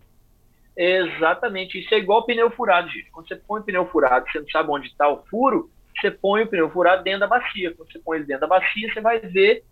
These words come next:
em algum local vai te dar a dica de saída das bolhas.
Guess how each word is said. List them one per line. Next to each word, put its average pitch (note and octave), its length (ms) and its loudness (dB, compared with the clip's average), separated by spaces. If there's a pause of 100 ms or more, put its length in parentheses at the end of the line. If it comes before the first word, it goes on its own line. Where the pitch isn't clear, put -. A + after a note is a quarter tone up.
(220)
em A#3 160 0
algum A3+ 540 2
local A#3+ 500 6
vai F#3+ 160 2
te A3 120 -12
dar F3+ 140 2
a F#3+ 40 2
dica F3+ 320 -10
de - 120 -20
saída G3 300 -4
das G#3+ 200 -4
bolhas. G3 360 2